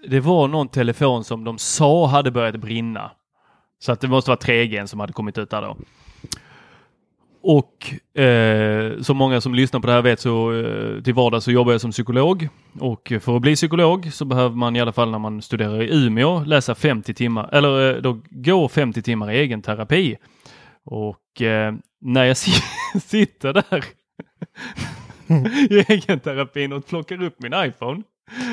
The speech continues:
Så är, det, då var det ju på den tiden då i-, ingen hade iPhone. Eh, eller väldigt få i alla fall hade iPhone i Sverige, eh, till en början. Så att det var ju liksom en sån där samtalsgrej. Så när jag plockar upp den så säger terapeuten,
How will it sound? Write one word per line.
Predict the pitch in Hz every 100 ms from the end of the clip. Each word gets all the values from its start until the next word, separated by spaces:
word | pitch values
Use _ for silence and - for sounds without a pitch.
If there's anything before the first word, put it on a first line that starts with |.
| 202
Så | -
är, | 131 165
det, | 143 143 143
då | 147
var | 147
det | 175
ju | 139
på |
den | 156 139
tiden | 147 127
då | 113 120
i-, | 131 156 -
ingen | 156 175 120
hade | 185 160
iPhone. | 120 - 113 117 -
Eh, | 127 113 117 - - - _ _ _ _ _ _ - _ _ _ -
eller | 131
väldigt | 120 117
få | - 143 151 156
i |
alla | 135 120
fall | 117 117
hade | 113 110 110
iPhone | - 107 113
i | 110
Sverige, | - 107 107 _ _ _ -
eh, | 113 107
till | 113
en | 113
början. | 139 190 151 110 113
Så | -
att | 107
det | -
var | 113 107
ju | 107
liksom | 107 113
en | 107
sån | 107
där | 113 104 101 -
samtalsgrej. | - - 117 120 - 107 101 - 110 104 101 110 _ _
Så | 135
när |
jag | 135
plockar | 135 117 131
upp | 165 135
den | - 127
så | 117
säger | - 123 110
terapeuten, | - 110 110 120 -